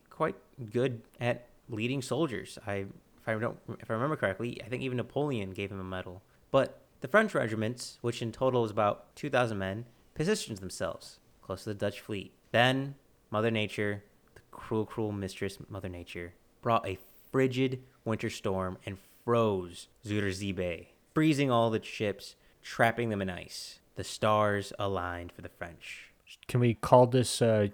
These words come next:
Speaker 2: did they get Texased too soon?
Speaker 1: <laughs> Too soon, Nick. Too soon. Deciding to capitalize on the, on this, the French decided that they would take their men, ride across the frozen lake, and do a cavalry charge against the Navy fleet.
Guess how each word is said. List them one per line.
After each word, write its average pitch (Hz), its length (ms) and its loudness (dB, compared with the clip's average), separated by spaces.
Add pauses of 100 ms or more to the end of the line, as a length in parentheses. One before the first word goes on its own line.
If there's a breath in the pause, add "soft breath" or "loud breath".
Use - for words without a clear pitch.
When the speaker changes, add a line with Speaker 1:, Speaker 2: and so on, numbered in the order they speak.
(280)
Speaker 2:
did 113 140 4
they 117 120 10
get 110 220 4
Texased - 640 2 (280)
too 120 160 6
soon? 139 420 4 (160)
Speaker 1:
<laughs> - 140 -20
Too - 260 2
soon, 101 420 -4
Nick. - 360 -6 (280 loud breath)
Too 117 260 -6
soon. 95 500 -4 (920 loud breath)
Deciding 165 460 8
to 170 80 2
capitalize 131 520 6
on 117 140 6
the, 113 180 2 (200)
on 113 200 -2
this, 98 400 -6 (340)
the 110 60 -6
French 135 300 0
decided 113 400 0
that 101 140 -8
they 98 80 -2
would 98 180 -6 (280)
take 117 200 -2
their 165 100 -2
men, 98 380 -2 (320)
ride 104 220 4
across 131 320 2
the 127 80 -4
frozen 113 420 -2
lake, 92 400 -4
and 101 140 -6
do 101 100 2
a 95 80 2
cavalry 127 640 -2
charge 107 420 0
against 95 260 -6
the 95 60 -8
Navy 98 300 -4
fleet. - 520 -10